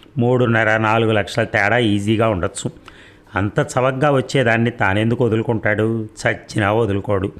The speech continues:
పైగా అస్తమానం ఈ అమ్మకాలు కొనుగోళ్లతోనే ఉండడంతో రిజిస్ట్రార్ ఆఫీసులో తెలిసిన ఆయన ద్వారా స్థలం తాలూకా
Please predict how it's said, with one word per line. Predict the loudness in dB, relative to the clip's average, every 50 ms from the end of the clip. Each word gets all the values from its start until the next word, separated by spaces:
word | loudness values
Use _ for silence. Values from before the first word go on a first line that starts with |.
| -20 -20 -20 -20 -20 -20 -20 -20 -16 -8 -2 -2
పైగా | 0 0 2 2 2
అస్తమానం | 2 0 -2 -2 -4 -2 0 0 0 2 2 0
ఈ | 0 2 2 2
అమ్మకాలు | 0 0 0 -2 -2 0 0 0 2 2 0
కొనుగోళ్లతోనే | -2 -2 -2 -2 0 0 0 2 2 0 0 0 0 0 0 0
ఉండడంతో | 0 0 0 0 0 0 -2 -2 -2 -2 0
రిజిస్ట్రార్ | 0 0 0 -2 -2 -4 -2 0 0 2
ఆఫీసులో | 0 0 0 -2 -4 -4 -2 -2 -2
తెలిసిన | -2 -2 -2 -2 -2 -2 -2 0 0
ఆయన | 0 0 0 0
ద్వారా | 0 2 2 2 2 0
స్థలం | 0 -2 -2 -2 0 0 0 0
తాలూకా | -2 -2 0 0 2 0 0 0 0 -2 -2 -2